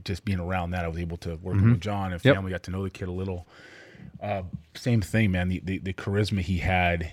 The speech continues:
Speaker 1: and the way <laughs> he energized people, even as a little kid, like, he was just that, he was that guy, you know. He's just, and, and you just carry that. You watch how people respond to people, and he was just that.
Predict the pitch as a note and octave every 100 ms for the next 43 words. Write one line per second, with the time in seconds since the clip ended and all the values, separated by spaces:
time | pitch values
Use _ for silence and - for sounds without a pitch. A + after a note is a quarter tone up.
0 | - F#2 F2+ F#2 G2 - - D3 A#2+ G2+
1 | - - - - - C3 B2+ A2+ A2+ G#2
2 | - A#2 G#2+ A#2+ B2 G2+ G#2+ - A#2+ G#2
3 | F2 F#2 G#2 F2+ F#2+ G2 F#2+ G#2 F#2+ E2+
4 | E2+ D2 G1+ - F2+ F2+ F#2 F2+ F2 E2+
5 | - F#2 F#2 F#2 F#2 F#2 F2 G2 - -
6 | A2+ A2 F#2+ F#2+ F2+ - _ - - _
7 | _ _ _ G#2 G2 G#2 G2 - - -
8 | F2+ - F#2 G2 F#2+ F2+ - F#2 F2+ E2
9 | G#2 G2 - F2+ - - F2 E2 - G2
10 | F#2+ F#2+ - G2+ - - F#2+